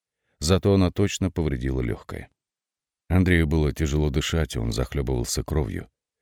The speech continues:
Он, опытный врач, наверняка понимал, что с ним происходит. Не мог не понимать. Но даже так он не лишился самообладания, хотя Александре казалось, что это за гранью человеческих возможностей.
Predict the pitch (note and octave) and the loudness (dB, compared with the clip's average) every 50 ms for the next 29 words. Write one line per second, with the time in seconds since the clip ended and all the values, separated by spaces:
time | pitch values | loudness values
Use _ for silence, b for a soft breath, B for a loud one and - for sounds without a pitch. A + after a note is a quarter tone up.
0 | _ _ - E2 G#2+ A2 G2 F2 D2+ C#2 D#2 D#2+ D#2+ D#2+ - - E2+ D#2 C#2 D2+ | _ _ 0 2 2 4 4 4 2 2 0 0 -2 -4 -2 0 0 0 2 2
1 | F2 E2+ D#2 - - - B1+ A#1+ A#1+ A#1+ C2 C2+ - - C#2 - C2+ B1 B1+ C2 | 0 0 0 -2 -4 -4 -4 -4 -2 -4 -4 -4 -2 -2 -2 -2 -2 0 0 2
2 | C#2+ D#2+ C#2 - - - - G#1+ - - G#2+ G#2 - - A2 G#2+ - - A2+ G#2+ | 2 0 0 -2 -6 -8 -10 -10 -8 -6 -8 -6 -4 -4 -4 -4 -6 -6 -6 -6
3 | F#2 F2+ F2+ - _ _ _ _ _ _ _ - - F2 G2 G2 G2+ G2 D#2+ - | -6 -8 -10 -14 _ _ _ _ _ _ _ -2 2 4 6 6 6 4 2 0
4 | - B2 A2 - A2 G#2+ G#2+ G2+ F#2 F2 - - _ _ _ _ _ _ _ _ | -2 -6 -4 -2 -2 -2 -2 -2 -4 -8 -10 -16 _ _ _ _ _ _ _ _
5 | _ _ _ _ _ _ _ - A2 B2 B2 A2 A2+ G#2 G#2 G#2 - - G#2+ F#2+ | _ _ _ _ _ _ _ 4 6 6 6 6 4 4 2 0 2 2 0 0
6 | - - C#2 A#1+ B1 C2 C#2 C#2+ C#2 - - D#2+ D2 - - C#2 C2+ - - D2 | 2 -2 -4 -2 0 0 0 0 -2 -2 -4 -4 -2 -2 -4 -6 -6 -4 -2 0
7 | C#2 C#2 B1+ B1+ C2+ C2 A#1+ B1+ A#1 G#2 F#2+ F2 E2+ - - - - - - C#2 | 0 0 0 0 0 0 0 -2 -2 -2 -4 -6 -10 -12 -10 -10 -6 -2 0 0
8 | C#2 C#2 - - - E2+ D2+ C#2 C2+ A#1 - C2+ B1+ C#2+ E2+ D#2 C#2 - - - | 0 0 -2 0 0 0 0 0 -2 -2 -2 -2 0 0 0 0 0 -2 -2 -4
9 | D2 - - - C#2 - D2+ B1 C2 C#2+ C2 A1 B1 C2 D2 D#2+ E2+ E2 E2 - | -4 -4 -4 -8 -6 -4 -2 0 0 0 0 0 0 0 2 2 2 0 0 -2
10 | - - E2+ E2 D#2 B1+ A1+ - - A#1 - - C2+ - - C2+ A#1+ A1+ A#2 G2+ | -4 -4 -2 0 0 0 -2 -4 -6 -8 -8 -8 -8 -4 -4 -4 -2 -2 -4 -6
11 | - - F2 - - - - - | -6 -8 -10 -10 -10 -12 -14 -16